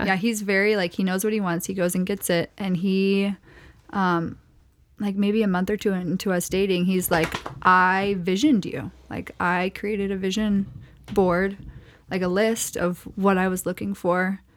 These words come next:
in a partner. Like, I was done dating. I was over it. Like, I wanted someone to experience life with. And I totally, like, created you of, like, this fun, like,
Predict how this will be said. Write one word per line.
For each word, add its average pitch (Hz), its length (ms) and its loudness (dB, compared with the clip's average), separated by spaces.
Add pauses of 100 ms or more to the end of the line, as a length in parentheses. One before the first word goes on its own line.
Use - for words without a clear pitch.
(480)
in 202 100 2
a 180 60 2
partner. 202 640 0
Like, 185 140 -6
I 180 80 0
was 180 160 -2
done 185 340 0
dating. 185 540 0
I - 80 -4
was - 200 -8 (140)
over 185 300 2
it. 185 100 0
Like, 185 140 -2
I 175 100 0
wanted 175 300 0
someone 180 560 2 (800)
to 202 80 2
experience 175 500 0
life 165 240 0
with. 170 380 -2
And 180 120 2
I 160 80 2
totally, 175 800 0 (380)
like, - 420 -4 (460)
created 180 460 -2
you - 140 -8 (240)
of, 180 160 -4
like, - 160 -6
this - 260 -4 (140)
fun, 180 640 2 (440)
like, - 320 -6